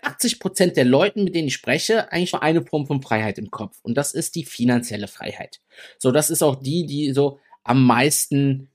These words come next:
im Munde ist, ne? Also, wenn Leute mit dir reden, so, und du fragst, welche Freiheit möcht-, oder wa-, was möchtest du erreichen, dann kommt immer so finanzielle Freiheit.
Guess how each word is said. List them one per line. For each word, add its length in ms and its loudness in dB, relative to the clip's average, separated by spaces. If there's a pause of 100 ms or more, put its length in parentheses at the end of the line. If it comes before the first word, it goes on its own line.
(120)
im 140 4
Munde 500 6
ist, 360 -2
ne? 120 4
Also, 420 2 (340)
wenn 100 2
Leute 360 2
mit 200 0
dir 300 0
reden, 520 0
so, 140 0
und 260 -6
du 60 -8
fragst, 420 -4
welche 240 0
Freiheit 360 0
möcht-, 200 -4
oder 460 -2
wa-, 140 -6
was 320 -6
möchtest 320 -6
du 20 2
erreichen, 560 0
dann 140 -2
kommt 200 -2
immer 200 0
so 260 0
finanzielle 460 -2
Freiheit. 460 -14